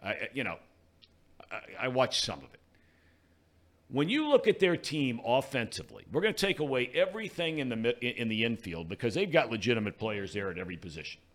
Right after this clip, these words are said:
okay? Behind the plate, they've already signed Maile. You know, is Stevenson on the trade block? I don't know. We'll find out. But I wanna go to the outfield for a minute. Because it seems as there is where you read the most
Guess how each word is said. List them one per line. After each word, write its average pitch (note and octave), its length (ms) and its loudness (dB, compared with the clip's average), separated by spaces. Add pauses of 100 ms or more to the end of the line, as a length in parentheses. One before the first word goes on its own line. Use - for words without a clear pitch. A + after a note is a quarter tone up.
(220)
okay? A#2 380 2 (1400)
Behind D#3 320 2
the E3 60 2
plate, G3 520 4 (220)
they've G#2 140 -4
already C#3 220 2
signed B2 380 0
Maile. D#3+ 440 2 (460)
You B2+ 100 -2
know, G#2+ 120 0
is A2 200 -2
Stevenson D#3+ 800 -4 (180)
on D#3 320 2
the D#3+ 220 6
trade D#3 340 -2
block? F#3 360 2 (300)
I B2+ 40 6
don't A#2+ 80 2
know. G2+ 80 2
We'll A2+ 120 0
find A2 260 -2
out. D#2 240 -10
But C#3+ 80 -4
I B3 80 6
wanna E4 180 4
go A#3+ 100 10
to F#3+ 60 10
the C#3 140 4
outfield G#2 480 2
for F2+ 120 -8
a D2+ 40 -6
minute. C#2 220 -12 (160)
Because C3 240 4
it B2+ 80 -4
seems B3+ 340 2
as D#3 180 0
there D#3 440 2
is B2 140 0
where B2+ 160 0
you A#2+ 200 -2
read B2+ 400 -4
the A2+ 80 -4
most G#2+ 520 -4